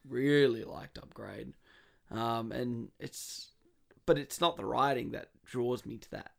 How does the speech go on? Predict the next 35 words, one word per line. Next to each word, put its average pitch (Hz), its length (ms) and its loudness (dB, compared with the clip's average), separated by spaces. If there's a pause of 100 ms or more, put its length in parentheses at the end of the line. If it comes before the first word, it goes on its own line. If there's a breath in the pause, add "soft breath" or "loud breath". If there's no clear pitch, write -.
It 117 140 -10
was 110 340 -10
the - 80 0
way 127 260 0
the 113 140 -8
action 127 400 -4
was 120 100 -4
shot. 120 460 0
It - 120 -10
was - 160 -14
the, - 240 -12 (560 soft breath)
the - 120 -4
unique 127 540 -2 (140)
premise, 127 600 -2
you 123 100 -2
know, 123 160 -6
it, 123 320 -4 (180)
it 131 80 -12
didn't 151 220 -2
have, 135 360 0 (560 soft breath)
it - 100 0
wasn't 151 260 4
a 123 40 2
strong 135 460 2
drama 120 440 -2
piece. 117 420 -4
And 117 220 -10
I 120 100 -6
really 127 480 2
sh-, - 160 -16
showed, 120 680 2 (380)
uh, 135 160 -2 (200)
all 165 240 6
of 143 140 2
the, 139 320 4